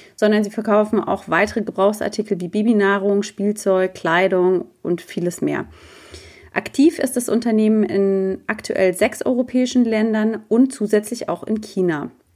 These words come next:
Das Startup wurde zwanzig zehn gegründet.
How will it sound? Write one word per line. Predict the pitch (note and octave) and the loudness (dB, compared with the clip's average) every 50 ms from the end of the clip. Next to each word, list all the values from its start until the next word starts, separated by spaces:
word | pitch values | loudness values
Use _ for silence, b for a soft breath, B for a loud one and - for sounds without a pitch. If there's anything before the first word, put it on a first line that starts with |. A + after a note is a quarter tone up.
| _ _ _ _ _ _ _ _ _ _ - | _ _ _ _ _ _ _ _ _ _ -10
Das | - G#3+ G#3+ G#3+ | -6 -6 -4 -2
Startup | - G3+ G#3+ A#3 C4 B3 B3+ | 0 2 2 2 2 0 0
wurde | A3 G#3+ A3 G#3+ G3 G3 G3 - | 0 0 2 2 2 0 0 -4
zwanzig | - - F#3 G3+ G#3 - - - | -4 -2 -2 -2 -4 -6 -12 -8
zehn | - A3 A3+ C4+ | -4 0 2 2
gegründet. | D4+ E4 D#4+ - - D4+ D4+ D#4+ E4 E4+ - | 2 2 0 -2 -2 0 2 2 2 0 -2